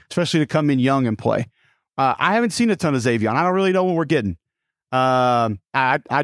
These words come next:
I don't know if you're looking at a guy that is super strong, has a ton of brute strength, but we know how he's rated. We know what people thought of him. We know how people recruited him. You getting him to come in and help.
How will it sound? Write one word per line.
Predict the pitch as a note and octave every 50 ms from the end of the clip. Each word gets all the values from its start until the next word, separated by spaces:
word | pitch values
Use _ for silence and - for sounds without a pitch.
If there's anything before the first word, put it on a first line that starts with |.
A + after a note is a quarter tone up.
| C#3 - -
I | C3+ D3
don't | D#3 D#3 D#3
know | D#3+ D3+ D3+
if | D3+ - D3+
you're | D#3 D3+
looking | D3+ D3 D#3+ D3+
at | D3+ C#3+
a | C#3
guy | A#2+ D3 D3 D3+ D3+ D3+ D3+
that | C#3+ C#3+ C#3+ C#3 C3+ C3+ - _ _ _ - D3
is | C#3 C#3 C3 C3 C3 B2+ B2+ B2 B2 A2+ G2+ - - -
super | - - F#3 F3 - D3
strong, | - - - F#3+ G3 G3+ G3+ F#3+
has | D#3+ D3 B2+
a | C3
ton | - - D#3
of | D3+ C#3
brute | C#3 D3+ D3 D3
strength, | - - - G3 G#3 A3 A3 F#3+ - - - _ _ _ _ _ _ _ _
but | - D3 C#3+ C#3 -
we | - D3
know | D3 D#3+ E3 D#3+
how | E3 D#3 D3+
he's | D3 C3+ C#3
rated. | F3+ G3 G3 F#3+ G3 F3
We | D3+ C#3
know | C#3+
what | C#3+ C#3
people | C#3+ D3+ B2+ C3+
thought | - E3+ F3 F3+
of | E3+
him. | E3 F3
We | D#3 D3
know | C#3+ C3+
how | C#3 C#3
people | - D3 C3+ - B2+
recruited | B2+ B2 B2 - - F#3 F#3+ F#3+ F#3
him. | F#3 F3+ F3 E3+ - _ _ _ _ _ _ _ _
You | - F3+ C4+
getting | D4 - F#4 F4+ A3
him | G#3 B3 B3+ A#3
to | A3+
come | - - A#3 G#3+ A3
in | A3+ G#3+
and | F3+ D3+ C3+
help. | B2+ E3 E3+ D#3+ C3+ B2 -